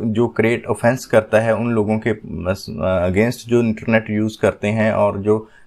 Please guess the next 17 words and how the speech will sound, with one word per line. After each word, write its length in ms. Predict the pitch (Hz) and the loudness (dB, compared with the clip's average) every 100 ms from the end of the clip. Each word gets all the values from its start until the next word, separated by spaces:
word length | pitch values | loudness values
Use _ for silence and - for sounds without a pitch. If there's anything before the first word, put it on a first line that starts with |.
| - 113 | 2 6
cause 360 | 110 117 120 113 | 6 4 0 -2
inconvenience 720 | 110 117 110 110 123 120 120 | 0 0 0 0 -2 -4 -2
to 180 | 113 104 | 2 4
other 140 | 113 | 2
है, 260 | 113 95 101 | 2 2 2
very 520 | 104 107 110 120 143 - _ - | -2 0 4 4 2 -6 _ 2
clearly 480 | 135 135 147 139 135 | 2 4 2 2 -2
affect 400 | 127 104 - 107 | 0 0 0 -4
freedom 260 | 110 101 101 | -2 0 0
of 120 | 95 | -2
speech। 460 | - - 113 110 117 | -6 -6 -4 -2 -2
ये 200 | 110 107 | -2 -2
सेक्शन 380 | - 98 - 110 | -2 -6 -6 -6
सिक्सटी 360 | 113 107 117 | -8 -6 -8
सिक्स 640 | 110 - - 113 110 - - - _ 135 | -8 -14 -8 -8 -8 -14 -18 -18 _ 2
ए 300 | 131 87 - _ _ _ - | 4 2 -6 _ _ _ -10
वो 300 | 92 131 139 | 2 2 2